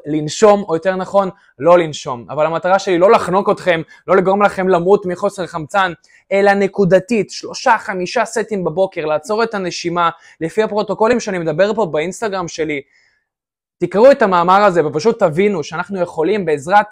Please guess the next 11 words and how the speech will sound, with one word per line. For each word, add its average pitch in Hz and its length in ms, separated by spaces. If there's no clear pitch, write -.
בעזרת 180 540
הטבע, 240 380
בעזרת 165 440
הרצון 214 360
שלנו, 226 260
פשוט 208 240
להיכנס 202 720
לעומק 226 440
של 220 180
הגוף, 196 480
לגרום 170 560